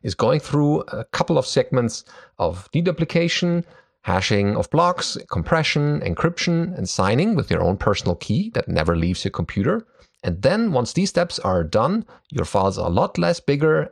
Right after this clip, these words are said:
and <laughs> a lot less more, a lot more encrypted. And then they are stored in Amazon's cloud, A W S, in some way with other data. No one else can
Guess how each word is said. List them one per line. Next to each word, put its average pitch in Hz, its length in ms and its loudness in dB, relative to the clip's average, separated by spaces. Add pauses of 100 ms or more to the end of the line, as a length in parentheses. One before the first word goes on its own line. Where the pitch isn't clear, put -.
(120)
and 85 280 -2 (240)
<laughs> - 40 -6
a 113 140 2
lot - 260 0
less 101 300 -2 (340)
more, 113 320 4 (460)
a 107 100 2
lot 123 220 2
more 127 220 4
encrypted. 180 640 0 (100)
And 95 220 0
then 151 360 2 (120)
they 95 140 2
are 92 80 2
stored 98 320 0
in 92 60 -2
Amazon's 87 340 -2
cloud, 202 300 0
A 92 100 -2
W 92 260 0
S, 185 280 0
in 82 160 -4
some 110 480 0 (160)
way 123 400 0
with 131 200 -2
other 147 220 0
data. 160 500 0
No 90 120 0
one 90 160 2
else 95 180 0
can - 300 -2